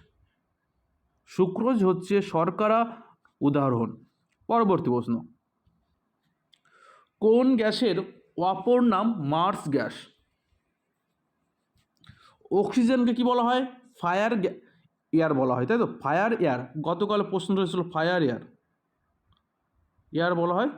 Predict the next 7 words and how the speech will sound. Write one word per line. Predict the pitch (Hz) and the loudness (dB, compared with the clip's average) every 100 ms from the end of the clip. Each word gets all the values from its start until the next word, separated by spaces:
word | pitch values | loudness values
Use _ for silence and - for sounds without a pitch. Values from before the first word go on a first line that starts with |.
| - | -8
অক্সিজেনকে। | 143 139 135 127 117 117 - - _ _ _ - _ _ _ - | -8 -8 -4 -2 -2 -4 -14 -18 _ _ _ -20 _ _ _ -4
আর | 127 123 - 139 | -2 -4 -6 -4
মার্স | 143 185 214 202 | 0 0 0 0
গ্যাস | 233 202 | 0 0
বলা | 156 147 | 0 0
হয় | 147 214 294 - | 0 -2 -2 -2
মিথেনকে। | 147 170 175 185 143 120 - | 0 0 0 0 0 -2 -10